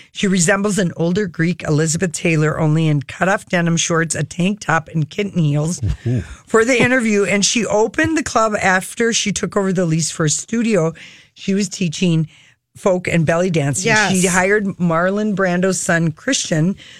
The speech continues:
Speaker 1: later convicted of manslaughter, to do the ironwork on the railing. He was a welder. Marlon would come every night to see his son's work, and he started doing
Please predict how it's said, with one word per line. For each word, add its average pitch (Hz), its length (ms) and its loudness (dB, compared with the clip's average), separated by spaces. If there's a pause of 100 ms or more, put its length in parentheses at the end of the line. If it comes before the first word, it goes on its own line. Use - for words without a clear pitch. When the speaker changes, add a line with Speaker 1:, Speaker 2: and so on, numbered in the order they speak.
(220)
Speaker 1:
later 170 280 2
convicted 175 500 0
of 151 140 2
manslaughter, 165 680 2
to 170 160 -6
do 170 140 0
the 165 180 0
ironwork 170 540 2
on 151 180 0
the 151 360 0
railing. 165 440 2
He 156 80 0
was 151 160 0
a 156 80 0
welder. 160 540 0 (440)
Marlon 190 460 2
would 196 140 0
come 175 180 2
every 170 240 2
night 170 220 0
to - 60 -6
see - 180 -2
his 160 160 0
son's 156 320 2
work, 190 400 0
and 160 80 2
he 175 100 2
started 185 400 0
doing 160 320 2